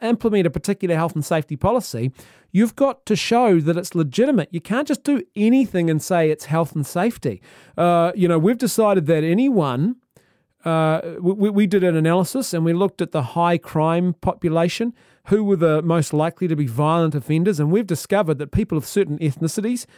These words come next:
appear at a, a, are more likely to be violent offenders, and so we are going to ban those people from our establishment. Uh, it's a health and safety measure. See, it's justified.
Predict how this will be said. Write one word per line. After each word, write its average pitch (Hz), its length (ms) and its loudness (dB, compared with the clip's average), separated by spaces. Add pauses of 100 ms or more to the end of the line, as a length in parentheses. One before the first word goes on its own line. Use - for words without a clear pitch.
(160)
appear 175 500 2 (320)
at 151 120 -2
a, - 20 0
a, 143 460 -4
are 143 60 -2
more 160 200 4
likely 160 320 -2
to 135 120 -4
be 156 380 2
violent 165 380 2
offenders, 185 480 0 (300)
and 151 100 0
so 170 160 2
we 185 240 4
are 175 140 2
going 170 220 2
to 151 60 -2
ban 165 360 2
those 151 240 2
people 156 260 -2
from 147 300 -4
our 139 160 -2
establishment. 147 640 -4 (1040)
Uh, 151 220 0
it's 180 160 -2
a 160 40 4
health 170 260 2
and 143 100 -2
safety 165 300 -2
measure. 113 320 -4 (1160)
See, 175 180 -2
it's - 140 -8
justified. 135 480 -4